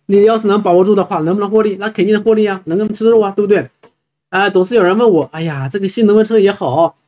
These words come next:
这个科技也好，我不知道怎么低吸啊。其实我在前面跟大家讲过很多技术，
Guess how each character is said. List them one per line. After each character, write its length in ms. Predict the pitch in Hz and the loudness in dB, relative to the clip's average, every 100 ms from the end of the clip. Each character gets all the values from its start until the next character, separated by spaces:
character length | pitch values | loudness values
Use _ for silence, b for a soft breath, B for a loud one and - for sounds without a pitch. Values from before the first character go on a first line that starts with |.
| _ | _
这 80 | - | -6
个 40 | 214 | -2
科 160 | 254 | -2
技 180 | 254 240 | -2 -2
也 100 | 226 | -2
好， 320 | 226 139 123 _ _ _ _ | 0 -4 -6 _ _ _ _
我 140 | 220 214 | -2 0
不 140 | 277 | 2
知 80 | 277 | 2
道 60 | |
怎 80 | 240 | 2
么 80 | 190 | 0
低 160 | 190 247 | 0 -2
吸 320 | - 254 233 | -2 -10 -8
啊。 260 | 147 131 123 _ _ - | -6 -6 -6 _ _ -10
其 100 | 240 | 0
实 80 | |
我 100 | 254 | 2
在 100 | 220 | 2
前 160 | 220 208 | 0 0
面 80 | 220 | 0
跟 80 | 240 | 0
大 80 | |
家 80 | 240 | -2
讲 180 | - 156 | -4 -2
过 220 | 196 - _ | -2 -4 _
很 220 | - 190 | -4 -2
多 140 | 175 233 | 0 0
技 160 | 247 | 0
术， 200 | 220 220 | -2 -4